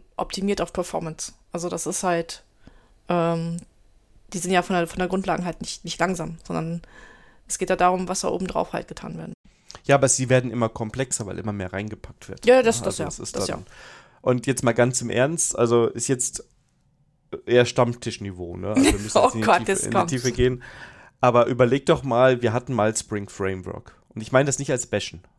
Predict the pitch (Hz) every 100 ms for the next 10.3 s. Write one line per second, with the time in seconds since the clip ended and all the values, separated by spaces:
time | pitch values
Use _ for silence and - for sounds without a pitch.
0 | _ _ _ - 113 143 165 151 143 135
1 | 131 131 117 117 127 113 113 110 113 -
2 | 92 90 - - _ _ _ _ - 160
3 | 175 131 123 135 131 - 131 127 123 139
4 | 120 - _ _ _ - - 277 285 285
5 | 285 285 277 269 262 247 240 220 160 269
6 | 160 160 247 277 - 240 - - - 269
7 | - - - - 277 269 - - 139 175
8 | 185 170 - 175 - - - _ - 214
9 | 233 262 - - - 240 254 262 - -
10 | 185 -